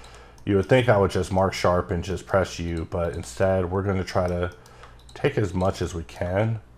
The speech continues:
like so. Just select it and then jump to the boundary. When it comes to boundary, I actually have it under select boundary loop, which I've right-clicked and just added a hotkey of Shift tilde and saved in my preferences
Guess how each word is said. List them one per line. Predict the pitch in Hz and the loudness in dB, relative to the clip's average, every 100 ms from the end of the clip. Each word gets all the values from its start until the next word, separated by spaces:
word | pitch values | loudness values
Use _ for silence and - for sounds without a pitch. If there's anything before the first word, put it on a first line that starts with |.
| - - - - - - - - - - | -20 -20 -20 -20 -20 -20 -20 -20 -18 -2
like | 87 82 | -2 -2
so. | - 92 95 101 - - - | -4 0 2 2 -2 -18 -8
Just | 95 - | -8 -4
select | 87 92 - | 0 0 0
it | 98 90 80 | 0 0 -2
and | |
then | 85 82 | -8 -4
jump | 92 90 | -4 -4
to | - | -8
the | 80 | -2
boundary. | 90 87 92 98 90 85 - - - | 0 0 0 -2 -2 -4 -12 -20 -2
When | 110 | -2
it | - | 4
comes | 180 170 | 4 4
to | 120 | 2
boundary, | 92 95 101 110 110 | 4 2 2 0 2
I | 101 | 0
actually | 123 - 101 | 0 0 2
have | 90 85 | 2 0
it | 85 | -2
under | 80 82 82 78 73 - - - | -4 -4 -4 -4 -6 -10 -20 -20
select | - 92 85 | -4 -2 -2
boundary | - 87 87 92 | -2 -2 0 -2
loop, | 87 92 87 - - - - - - | -2 0 -2 -6 -20 -20 -20 -20 -2
which | 92 87 | 0 4
I've | 92 82 | 2 2
right-clicked | 82 90 87 - 92 82 - | 2 2 0 -2 -2 0 -2
and | 85 | -2
just | 82 85 - | -2 -4 -2
added | 90 90 87 | 0 2 0
a | 82 | 0
hotkey | 90 87 - 87 | -2 -2 -2 -2
of | |
Shift | - 95 - | -2 -6 -6
tilde | - 90 87 | -2 -2 0
and | 85 85 | -4 -4
saved | - 92 92 87 | -2 0 0 -2
in | 85 | -6
my | 82 85 - | -6 -8 -10
preferences | - 127 120 87 - 82 113 120 | 4 4 4 -6 -4 -2 -2 -4